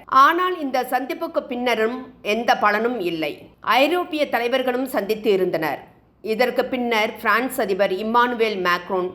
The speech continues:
ரஷ்ய அதிபரை வெறுப்பேற்றும் வகையில் பேசி வருகிறார். இதனால் மீண்டும் உக்ரைன் தலைநகர் கீவ் மீது ரஷ்யா தாக்குதலை அதிகரித்து வருகிறது. "நீ என்னப்பா பேசிட்டு போயிருவ, நான் தானே அடி வாங்குவேன்" என்பதை போல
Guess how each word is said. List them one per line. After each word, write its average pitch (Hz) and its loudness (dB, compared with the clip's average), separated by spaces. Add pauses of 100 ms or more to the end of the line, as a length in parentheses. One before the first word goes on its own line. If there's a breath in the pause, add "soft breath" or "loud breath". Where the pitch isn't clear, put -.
(140)
ரஷ்ய 196 0
அதிபரை 180 0
வெறுப்பேற்றும் 233 -2
வகையில் 190 0
பேசி 247 2
வருகிறார். 175 -2 (180)
இதனால் 349 4
மீண்டும் 302 0
உக்ரைன் 302 0
தலைநகர் 226 0 (180)
கீவ் 269 -2
மீது 220 0
ரஷ்யா 202 2
தாக்குதலை 202 2
அதிகரித்து 208 -2
வருகிறது. 170 -2 (180)
"நீ 294 4
என்னப்பா 302 2
பேசிட்டு 277 2
போயிருவ, 214 2
நான் 202 2
தானே 254 2
அடி 208 0
வாங்குவேன்" 214 0
என்பதை 190 0
போல 180 0